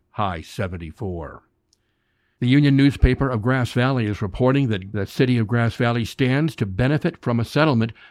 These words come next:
with opioid distributors worth billions nationwide. But the city council needed to approve participation in the litigation, and there's still paperwork to turn in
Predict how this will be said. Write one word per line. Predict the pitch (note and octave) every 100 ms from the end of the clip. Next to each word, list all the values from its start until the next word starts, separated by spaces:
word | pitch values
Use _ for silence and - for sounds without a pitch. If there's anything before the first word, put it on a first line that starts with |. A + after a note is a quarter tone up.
| -
with | G#2+
opioid | D#3 D3 C3 B2 A#2
distributors | G#2 - D#3 B2+ G#2 G#2+ -
worth | A2+ B2 C3 _ - F2+
billions | C3 D3+ G#2 F#2+ F#2+
nationwide. | G#2+ A2 - G2 G2 G#2+ F2 D2 - - - -
But | A#2
the | A#2+
city | - D3 C#3+
council | - C#3+ B2+ C3 - -
needed | A2+ C#3+ D#3
to | - C3
approve | - - G3+ F#3
participation | C3+ B2 C#3+ B2+ A2+ C#3+ C3 G#2
in | A#2
the | G#2+
litigation, | G#2 F#2+ F#2 F2+ F2+ A2+ - - -
and | G#2
there's | A#2+
still | - D#3+ D#3
paperwork | - C#3+ C3 B2 A#2
to | G#2+
turn | - B2
in | A#2+ G#2